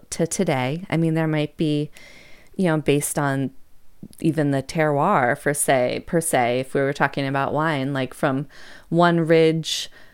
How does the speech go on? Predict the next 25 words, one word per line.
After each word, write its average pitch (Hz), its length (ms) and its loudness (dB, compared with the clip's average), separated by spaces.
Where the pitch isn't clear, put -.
line 151 880 2
to 156 300 2
another, 147 680 2
it's - 380 -4
there, 170 320 4
the - 140 -4
chemistry 165 580 0
of 143 160 -2
dandelion 139 540 -2
is 135 140 -6
gonna 139 200 -2
be 135 140 -6
different. 120 460 -6
But 151 280 2
the 160 240 2
ultimate 156 760 0
reality 160 720 4
of 139 140 -4
dandelion 139 760 -4
and 147 180 -4
the 147 60 -4
benefits 143 720 -4
that 139 160 -2
it - 180 -6
brings 147 680 -2